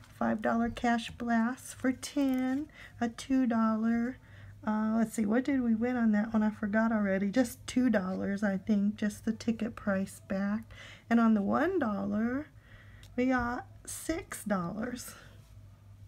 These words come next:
So that's not bad for this session. Uh, thanks for sticking with me, and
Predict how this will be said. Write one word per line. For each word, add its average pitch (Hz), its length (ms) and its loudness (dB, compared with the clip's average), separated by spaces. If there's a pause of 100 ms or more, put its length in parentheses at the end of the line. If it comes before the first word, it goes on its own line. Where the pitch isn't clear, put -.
(140)
So - 140 -10
that's 370 200 -2
not 302 240 0
bad 254 380 -4
for 254 160 0
this 233 240 0
session. 262 640 -4 (540)
Uh, 233 240 0 (120)
thanks 247 320 0
for 254 200 2
sticking 247 480 -6
with 254 220 0
me, 262 440 2
and 233 420 2